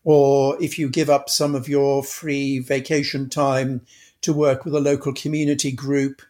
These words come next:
um, or to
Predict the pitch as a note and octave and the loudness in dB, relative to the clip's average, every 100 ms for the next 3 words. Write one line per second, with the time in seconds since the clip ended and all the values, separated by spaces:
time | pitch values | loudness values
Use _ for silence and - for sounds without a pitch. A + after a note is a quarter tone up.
0 | _ _ _ - B2 A#2+ B2+ B2 B2+ C3+ | _ _ _ 0 2 4 2 0 -4 -4
1 | C#3+ C#3+ C3 B2+ B2+ B2+ - B2+ B2+ B2 | -4 -2 0 2 0 -2 0 2 2 0
2 | A#2+ | -2